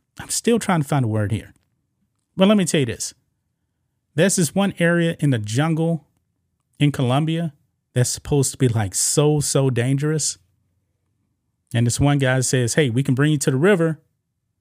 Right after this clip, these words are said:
and that's it." Because apparently people go down there, um, and you may not make it out alive. It's supposed to be that dangerous. So he goes to the river, and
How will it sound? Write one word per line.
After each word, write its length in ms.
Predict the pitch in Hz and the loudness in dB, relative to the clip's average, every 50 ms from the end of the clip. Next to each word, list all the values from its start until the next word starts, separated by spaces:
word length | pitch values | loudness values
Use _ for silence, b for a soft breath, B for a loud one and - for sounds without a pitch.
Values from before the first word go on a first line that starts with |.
| _ - | _ -8
and 120 | 104 101 | -4 0
that's 260 | 117 127 139 139 - | 2 2 2 2 2
it." 340 | 175 180 170 127 - - _ _ _ _ _ _ _ _ _ _ _ _ _ _ _ _ | 2 2 2 2 -2 -6 _ _ _ _ _ _ _ _ _ _ _ _ _ _ _ _
Because 360 | - 101 - 127 120 113 113 | -8 -2 0 0 0 0 -2
apparently 580 | 113 - - 170 165 165 165 160 156 156 143 - _ _ _ _ _ | -2 0 0 0 2 2 2 2 0 0 -2 -4 _ _ _ _ _
people 240 | - 120 113 117 | -2 -2 -2 0
go 180 | 113 131 135 143 | 2 2 2 4
down 280 | 139 143 156 156 160 165 | 4 4 2 2 2 0
there, 280 | 160 160 160 160 143 - _ _ _ _ _ _ _ _ _ _ _ _ _ _ _ _ - | 0 0 0 -2 -4 -8 _ _ _ _ _ _ _ _ _ _ _ _ _ _ _ _ -4
um, 420 | 117 117 120 120 117 110 110 110 - _ _ _ _ _ _ _ _ _ _ _ _ - | -2 0 0 0 0 -2 -2 -4 -8 _ _ _ _ _ _ _ _ _ _ _ _ -6
and 120 | 107 110 | -2 0
you 60 | 117 | 2
may 140 | 120 139 139 | 2 4 4
not 200 | 139 135 135 131 | 4 2 2 2
make 180 | 131 131 131 - | 2 0 0 0
it 80 | 127 | 0
out 160 | 127 123 120 120 | 0 0 0 0
alive. 320 | 120 123 123 117 117 104 | 0 0 0 0 0 0
It's 100 | 123 127 | -2 -2
supposed 300 | - - - 147 131 - | -2 -2 0 0 0 0
to 40 | - | -2
be 120 | 127 117 | -2 -2
that 320 | 104 107 131 156 165 - 123 | 0 0 0 0 0 0 0
dangerous. 600 | 139 151 170 151 113 98 - - - - - - _ _ _ _ _ _ _ _ _ _ | 0 2 2 0 -2 -4 -8 -10 -12 -14 -14 -14 _ _ _ _ _ _ _ _ _ _
So 560 | _ - - - 156 147 151 151 147 143 143 _ _ _ _ _ _ _ _ _ _ | _ -4 0 2 2 4 4 2 0 -2 -6 _ _ _ _ _ _ _ _ _ _
he 180 | _ - 131 | _ -2 2
goes 260 | 127 156 175 190 185 - | 4 4 4 4 2 0
to 80 | - 165 | 0 0
the 80 | 151 | 0
river, 500 | 143 180 220 202 143 135 139 147 151 - _ _ _ _ _ _ _ _ _ _ _ _ _ _ - | 2 2 2 2 2 2 2 0 -2 -4 _ _ _ _ _ _ _ _ _ _ _ _ _ _ 0
and 480 | 147 147 143 143 143 139 135 135 - | 2 2 2 2 0 0 -2 -4 -6